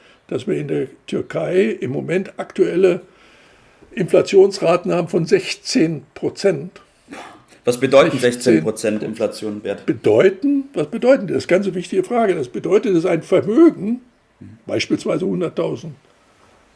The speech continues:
Speaker 1: äh, Lira, sagen wir mal, das ist die türkische Währung, sich in gut vier Jahren verflüchtigt.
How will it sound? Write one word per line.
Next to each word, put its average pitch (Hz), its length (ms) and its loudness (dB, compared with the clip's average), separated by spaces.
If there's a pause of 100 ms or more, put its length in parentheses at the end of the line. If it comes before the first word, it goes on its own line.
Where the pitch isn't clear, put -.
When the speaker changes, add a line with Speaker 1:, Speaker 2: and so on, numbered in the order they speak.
(540)
Speaker 1:
äh, 160 320 -8 (280)
Lira, 156 640 2
sagen 147 220 -4
wir 147 140 -6
mal, 160 240 -2
das 131 120 -6
ist - 60 -18
die 147 40 -10 (120)
türkische 160 360 -12
Währung, 185 460 -8 (460)
sich 196 240 -4
in 165 280 0 (180)
gut 240 260 0
vier 208 260 6
Jahren 185 480 2 (240)
verflüchtigt. - 680 -6